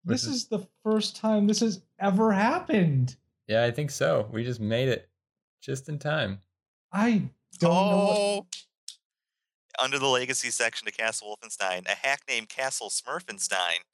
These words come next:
Speaker 1: Oh, no.
Speaker 3: replaces the Nazis with Smurfs,
Speaker 1: <laughs>
Speaker 3: created as part of a plan to destroy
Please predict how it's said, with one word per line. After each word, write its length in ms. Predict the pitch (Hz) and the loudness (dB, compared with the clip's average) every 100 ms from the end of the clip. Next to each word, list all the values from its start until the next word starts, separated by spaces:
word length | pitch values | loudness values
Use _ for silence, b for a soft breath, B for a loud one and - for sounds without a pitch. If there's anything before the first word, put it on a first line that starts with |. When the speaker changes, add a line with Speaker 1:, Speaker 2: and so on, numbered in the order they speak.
| _ _ - | _ _ -4
Speaker 1:
Oh, 260 | 156 147 127 | 0 0 0
no. 60 | |
Speaker 3:
replaces 440 | 127 135 135 135 131 | 2 2 0 0 -2
the 100 | 120 | 0
Nazis 480 | 104 117 214 123 | 0 0 -4 -8
with 100 | 117 | -6
Smurfs, 600 | - - 87 87 - - - _ - | -6 -6 -6 -6 -4 -4 -6 _ -4
Speaker 1:
<laughs> 380 | 196 202 - 202 | 0 2 2 2
Speaker 3:
created 280 | 139 143 175 | 2 2 0
as 120 | 165 | -2
part 220 | - 127 | -2 -2
of 80 | 131 | -2
a 80 | 127 | -6
plan 340 | - 110 110 | -6 -4 -4
to 80 | 107 | -2
destroy 360 | 107 - 90 | -2 -2 -2